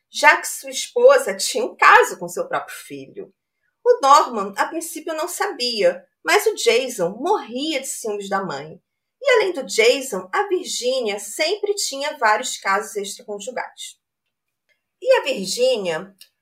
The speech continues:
ela também era uma mulher de negócios. Ela sempre trabalhou e teve sua própria renda. Ela chegou a ter a própria construtora, uma pe-, uma pequena construtora numa cidade pequena, e ela teve por mais de dez anos essa construtora.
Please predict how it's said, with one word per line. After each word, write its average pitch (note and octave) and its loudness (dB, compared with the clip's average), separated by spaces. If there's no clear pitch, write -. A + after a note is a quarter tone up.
ela A4+ 2
também F4 0
era C5 4
uma A4 4
mulher B3+ 2
de G#3+ -6
negócios. - -8
Ela B3 4
sempre G4 -6
trabalhou A3 0
e C4 -6
teve C#4 -6
sua C#4+ -4
própria C#4+ -4
renda. B3 -6
Ela F#4+ 0
chegou C4 6
a A#3+ 0
ter D4 -2
a C#4 2
própria F4 2
construtora, C4 4
uma A#3+ -4
pe-, E4 -16
uma E4+ -4
pequena G4+ -2
construtora D4+ -4
numa D4+ -4
cidade D4+ -4
pequena, A#3+ -4
e G#3+ 0
ela A#3+ 0
teve D4 -12
por D4+ -12
mais D#4 0
de G4+ 0
dez C#4 -2
anos A3 -4
essa G#3 -8
construtora. F3 -8